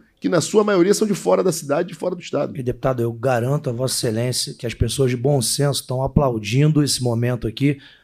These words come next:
Speaker 2: porque nós estamos preocupados com a segurança dessas pessoas. Pode
Speaker 1: E
Speaker 2: ter
Speaker 1: por
Speaker 2: certeza.
Speaker 1: último, presidente, por último, eu, eu quero aqui, é, é, fazer menção a um, a algo que tá no sei,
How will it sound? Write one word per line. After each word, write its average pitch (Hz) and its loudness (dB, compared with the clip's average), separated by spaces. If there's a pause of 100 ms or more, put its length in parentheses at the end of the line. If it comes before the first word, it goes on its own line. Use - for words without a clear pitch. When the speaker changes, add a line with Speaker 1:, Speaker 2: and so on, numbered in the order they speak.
(100)
Speaker 2:
porque - -2
nós 143 2
estamos 139 0
preocupados 165 2
com 156 -4
a 135 0
segurança 139 -2
dessas 165 2
pessoas. 113 -4
Pode 147 8
Speaker 1:
E - -2
Speaker 2:
ter 160 10
Speaker 1:
por 156 12
Speaker 2:
certeza. 180 12
Speaker 1:
último, 135 8
presidente, 104 -2
por 135 6
último, 135 8 (960)
eu, 104 0
eu 117 6
quero 120 6 (100)
aqui, 113 2 (140)
é, 98 0 (100)
é, 95 -2
fazer 110 2
menção 120 0 (800)
a 117 -4
um, 127 -4 (140)
a 110 -6
algo 135 0
que - -14
tá 123 -2
no 127 -2
sei, 139 2